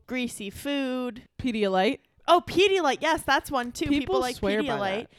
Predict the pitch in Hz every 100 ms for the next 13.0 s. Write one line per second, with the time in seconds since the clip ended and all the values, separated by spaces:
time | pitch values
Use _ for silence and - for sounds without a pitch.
0 | - _ 277 302 - 330 311 285 294 294
1 | 339 311 294 285 277 254 - 240 240 254
2 | 247 240 214 196 220 226 214 208 214 202
3 | 214 233 220 208 196 202 202 208 202 202
4 | 202 - 180 190 185 185 180 180 214 359
5 | 508 214 392 - 240 214 170 - - -
6 | 392 294 214 143 180 - 349 - 254 233
7 | 208 175 156 143 - - - 131 - -
8 | _ - 220 - 254 311 349 339 220 -
9 | 190 - 202 - 196 175 170 175 _ 220
10 | 254 254 247 208 190 190 175 170 196 180
11 | 170 165 175 - 180 185 170 165 147 156
12 | 202 - 156 156 180 - 180 170 156 151